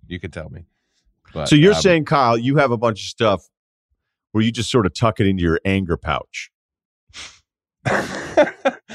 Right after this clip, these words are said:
Speaker 1: Um, my anger pouch, you said?
Speaker 2: Yeah, like,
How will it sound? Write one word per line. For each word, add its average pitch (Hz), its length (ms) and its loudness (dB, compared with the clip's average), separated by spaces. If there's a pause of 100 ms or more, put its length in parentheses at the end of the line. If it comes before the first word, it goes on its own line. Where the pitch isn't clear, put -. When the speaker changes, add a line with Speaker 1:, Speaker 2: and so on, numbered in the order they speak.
(340)
Speaker 1:
Um, 131 460 -2 (520)
my 120 220 -2 (100)
anger 139 360 0
pouch, 78 380 -4
you 85 60 -8
said? 76 300 -10 (720)
Speaker 2:
Yeah, 254 180 6
like, 117 240 2